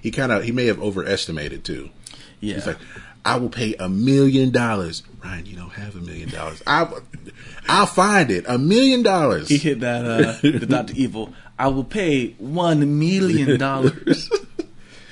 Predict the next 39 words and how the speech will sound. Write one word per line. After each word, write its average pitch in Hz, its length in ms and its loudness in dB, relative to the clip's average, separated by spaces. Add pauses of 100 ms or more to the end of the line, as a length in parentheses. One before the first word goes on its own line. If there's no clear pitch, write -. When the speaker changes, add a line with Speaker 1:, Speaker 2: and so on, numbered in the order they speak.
(220)
Speaker 2:
And 127 140 2
they 139 100 6
probably 165 260 6
did 156 160 8
look 139 140 6
like, 120 220 2
"Hey, 117 180 0
bruh, 107 360 -2
um, 92 500 -4 (400)
you - 120 -4
gonna 185 80 -2
release 170 220 0
an 92 80 -6
album 139 280 0
in 85 80 0
a 80 40 0
minute. 113 320 0
I - 60 0
don't 160 80 4
know 147 60 0
if - 80 -4
you 139 100 6
got 127 140 2
that." - 680 0
Speaker 1:
<laughs> - 60 -20 (880)
Uh, 110 500 0
all 143 120 0
right, 135 120 4
let's 147 160 0
take 151 160 2
a 120 60 2
look 113 160 2
at 98 80 0
the 87 100 0
charts 82 400 0
here 73 220 -6
really 71 200 -10
quick. 71 480 -10
Um, 73 540 -8